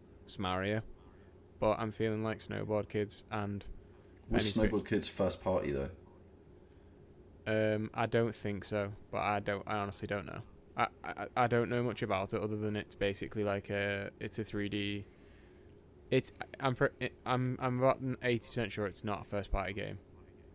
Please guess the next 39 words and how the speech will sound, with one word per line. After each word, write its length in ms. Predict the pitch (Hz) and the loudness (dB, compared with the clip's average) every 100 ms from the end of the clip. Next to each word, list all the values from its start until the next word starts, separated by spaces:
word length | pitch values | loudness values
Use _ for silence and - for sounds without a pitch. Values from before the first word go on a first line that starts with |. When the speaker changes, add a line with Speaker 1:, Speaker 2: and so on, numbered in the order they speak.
| - - | -20 -6
Speaker 1:
Um, 300 | 113 104 98 | -2 0 0
but 80 | 104 | 0
I'm 140 | 101 | 0
pre-, 520 | - - - - 113 104 | -4 -6 -6 -6 -2 0
I, 60 | |
I 40 | 110 | 0
know 140 | 110 | 0
it's 160 | 110 - | 0 -2
an 100 | 110 | -2
N 120 | 107 | -2
sixty-four 520 | 104 92 - - 95 95 | -4 -10 -12 -8 -6 -4
title, 360 | 104 98 95 | -2 -2 -2
so 300 | 95 101 95 - - - - - - - - - - | -4 -4 -6 -10 -20 -20 -20 -20 -20 -20 -18 -18 -2
that 180 | 110 98 | 2 4
would 140 | 107 | 2
make 200 | 107 98 | 0 -4
the 60 | 110 | -2
most 220 | 104 101 | -2 -2
sense 240 | 95 92 - | -4 -6 -6
to 100 | 110 | -4
me. 140 | 104 | -2
And 280 | 101 101 101 - | -2 -4 -8 -6
I 160 | 110 104 | 0 2
honestly 420 | 113 117 - 113 | 2 0 0 -4
couldn't 260 | - 107 107 | -4 -6 -4
name 360 | 104 104 101 104 | -2 -2 -4 -4
those 220 | 101 104 | -4 -2
other 140 | 104 | -2
Rare 220 | 98 98 | -2 -2
games, 380 | 98 107 104 104 | -2 -2 -2 -6
so, 300 | - 101 98 - - - - - - - - - - - - - - | -4 -4 -4 -10 -18 -20 -20 -20 -20 -20 -20 -20 -20 -20 -20 -20 -10
um, 500 | 104 104 98 98 98 - - - - - - - - - - - - - - | -4 -2 -2 -4 -8 -12 -18 -20 -20 -20 -20 -20 -20 -20 -20 -20 -20 -18 -8
Speaker 2:
Mm. 140 | 92 80 | -4 0
Speaker 1:
yeah, 340 | 107 104 95 92 - - - - | 2 2 0 -4 -12 -20 -20 -4
I 80 | 107 | -2
don't 160 | 107 104 | 0 0
know 80 | 92 | -2
honestly, 480 | 101 107 - 104 107 - - - - - - | -4 -6 -6 -8 -8 -14 -20 -20 -20 -14 -6
but 200 | 52 | -6